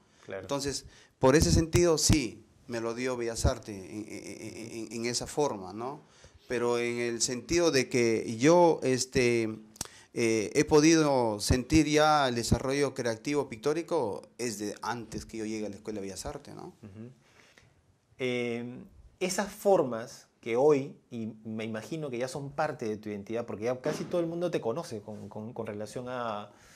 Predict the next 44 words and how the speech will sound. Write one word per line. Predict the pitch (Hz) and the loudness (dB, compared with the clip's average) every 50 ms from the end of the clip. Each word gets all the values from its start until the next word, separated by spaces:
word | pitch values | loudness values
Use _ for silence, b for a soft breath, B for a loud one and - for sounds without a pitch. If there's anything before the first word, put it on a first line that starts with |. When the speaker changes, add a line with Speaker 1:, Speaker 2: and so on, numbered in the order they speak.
| b b b b b b b _ | b b b b b b b _
Speaker 1:
a, | - 110 104 101 104 110 110 110 113 - | -14 -12 -12 -12 -12 -14 -16 -18 -16 -12
a | 113 110 | -12 -8
tu | - 117 | -6 -4
identidad, | 113 104 98 95 107 101 95 92 - - _ _ _ | -4 -4 -4 -6 -6 -6 -6 -8 -10 -14 _ _ _
¿no? | - 135 - - 135 190 | -14 -10 -8 -6 -6 -6
Speaker 2:
Ujú. | 240 | -6
Speaker 1:
O | 165 | -8
sea, | - 120 110 113 123 135 156 - - - - | -6 -6 -6 -6 -8 -12 -16 -20 -20 -20 -8
reconocen | - 127 107 - 131 143 156 143 135 143 - 117 113 110 | -6 -4 0 0 2 2 2 0 0 0 -6 -10 -10 -10
en, | 113 - 120 117 113 113 113 - | -14 -14 -16 -14 -14 -14 -14 -14
en | - 113 107 | -14 -14 -12
Ricardo | 113 113 107 123 120 117 120 113 | -12 -8 -8 -6 -6 -6 -8 -6
Terrones, | - 117 113 127 127 123 123 120 - _ b b b b b b | -6 -6 -6 -6 -6 -8 -8 -14 -14 _ b b b b b b
van | - 147 151 151 151 | 0 2 2 4 4
a | 151 151 | 0 -2
una, | 151 151 151 147 147 | -2 -2 -2 -2 -2
a | 147 - 127 127 | -4 -4 -6 -6
una | 135 139 143 143 | -4 -4 -6 -6
sala, | 143 - 160 151 147 143 135 127 123 123 123 123 123 127 | -6 -2 0 2 4 4 2 0 -2 -4 -4 -6 -6 -8
a | 127 | -8
una | 127 135 143 151 | -8 -8 -6 -6
muestra, | 170 202 226 208 165 156 - 151 143 147 151 151 - _ _ _ _ _ _ _ _ _ - _ _ _ _ - | -2 -2 -2 -2 -2 -4 -6 -4 -2 -2 -4 -4 -10 _ _ _ _ _ _ _ _ _ -20 _ _ _ _ -2
ven | 151 147 156 165 | 0 0 0 2
tu | 165 196 | 0 -2
trabajo | 165 196 196 196 196 202 202 202 220 214 220 | 4 6 6 8 8 6 4 2 0 0 0
y, | 202 165 139 120 120 - | 0 0 -2 -2 -6 -6
y | 113 113 113 | -6 -4 -2
ya | 117 113 | -2 -2
estás, | - - 120 110 101 | -4 -6 -8 -6 -6
o | 104 | -6
sea, | 101 117 113 113 | -6 -4 -4 -4
ahí | 110 123 139 143 | -2 -2 0 -2
está | 135 139 - 147 135 139 139 123 | -2 -2 -2 -2 0 0 0 -2
Ricardo | 123 113 123 120 120 110 | -2 -4 -4 -4 -6 -6
Terrones, | - 110 104 98 95 104 117 - | -10 -12 -14 -14 -14 -14 -10 -6
él | 202 202 | -4 -2
es | 175 151 131 | -2 0 -2
un | 143 127 | -2 -6
Ricardo | 127 - 123 117 113 110 | -6 -6 -6 -6 -6 -8
Terrones. | - 117 104 104 101 101 104 _ _ _ _ | -8 -12 -12 -12 -14 -14 -16 _ _ _ _
Speaker 2:
Sí. | - - 120 107 104 107 B B B B B B B - | -12 -10 -10 -10 -12 -12 B B B B B B B -14
Speaker 1:
La | 120 | -12
pregunta | 113 117 139 170 180 180 156 147 | -8 -6 -6 -6 -4 -2 -2 0
es, | 151 151 156 156 - | 0 0 -2 -4 -14